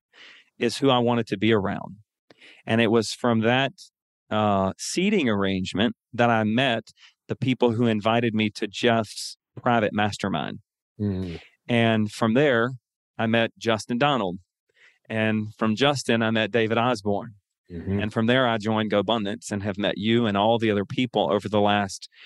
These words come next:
Speaker 1: four or five years since joining. And that is, you know, that's the trajectory. That's the, that's the environment. That's all the, that's all the influences that have helped, uh, exponentially change my world.
Speaker 2: You know, I,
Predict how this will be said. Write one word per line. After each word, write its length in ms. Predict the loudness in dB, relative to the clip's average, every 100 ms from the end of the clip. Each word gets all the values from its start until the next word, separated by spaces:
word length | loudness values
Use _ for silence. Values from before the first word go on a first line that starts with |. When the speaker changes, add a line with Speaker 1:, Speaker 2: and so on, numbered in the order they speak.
| -20 _
Speaker 1:
four 260 | -2 2 2
or 40 |
five 280 | 2 0 0
years 300 | -2 -2 -4
since 200 | -10 -6
joining. 460 | -2 0 2 0
And 160 | -2 -2
that 280 | 0 2 2
is, 420 | -2 -4 -10 -16 _ -6
you 140 | -2
know, 100 | 2
that's 240 | 2 0 -4
the 140 | -4
trajectory. 600 | -4 -2 2 0 0 0
That's 280 | 0 -2 -4
the, 220 | -4 -6 -10 -20 -16 -6
that's 200 | -6 0
the 100 | 0
environment. 540 | 2 2 2 0 -2
That's 340 | -2 -2 -6 -18 _
all 280 | 0 2 2
the, 240 | 0 -2 -4 _ _ _ _ _ _ _ _ _ _
that's 160 | -10 -4
all 200 | 0 2
the 120 | 0
influences 720 | 0 -2 0 0 0 0 -2
that 140 | 0 0
have 120 | -2
helped, 520 | 0 2 2 -2 -20 _ -2
uh, 400 | 0 2 0 -2 -2
exponentially 1000 | -4 -4 -6 -2 0 0 -2 -2 -2 -4
change 400 | -4 -2 -2 -2
my 140 | -2
world. 400 | -2 -2 -2 -4 -10 _ _ _ _
Speaker 2:
You 100 | 6
know, 140 | 6 6
I, 160 | 2